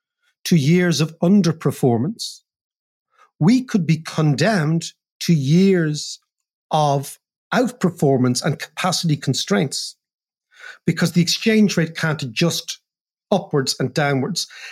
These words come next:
All this stuff is based on a thing called Mundell and Fleming, were two Canadian economists who did a lot of this exchange rate work in the nineteen sixties, right? Now, in the United States, you have, and this is the missing thing, the E C B can't do anything, but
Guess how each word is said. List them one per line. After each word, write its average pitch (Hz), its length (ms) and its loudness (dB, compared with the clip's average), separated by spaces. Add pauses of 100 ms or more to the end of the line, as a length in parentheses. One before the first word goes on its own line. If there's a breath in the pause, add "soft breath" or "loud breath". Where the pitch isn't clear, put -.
(160 loud breath)
All 240 180 2
this 226 140 0
stuff 190 240 0
is 156 80 0
based 160 400 0
on 170 120 2
a 143 60 2
thing 160 220 0
called 143 280 2
Mundell 196 540 4
and 190 100 2
Fleming, 156 400 2
were 120 100 0
two - 200 2
Canadian 156 460 2
economists 139 640 -4
who 175 80 2
did 156 120 0
a 165 40 4
lot 156 140 2
of 143 40 -4
this - 140 -6
exchange 151 400 -2
rate 175 120 0
work 151 280 -2 (200)
in 180 60 2
the 151 80 4
nineteen 135 240 -2
sixties, - 480 -2
right? 156 220 -2 (760 loud breath)
Now, 175 240 0 (840)
in 262 160 4
the 262 80 4
United 202 320 4
States, - 680 -2 (100)
you 151 140 2
have, 143 420 -4
and 139 140 0
this 202 140 0
is 202 100 -2
the 196 80 0
missing 151 400 0
thing, - 140 -14 (260)
the 190 60 0
E 233 100 4
C 247 160 0
B 226 160 2
can't 156 260 -2
do 131 140 -2
anything, 120 360 -4 (240)
but - 320 -2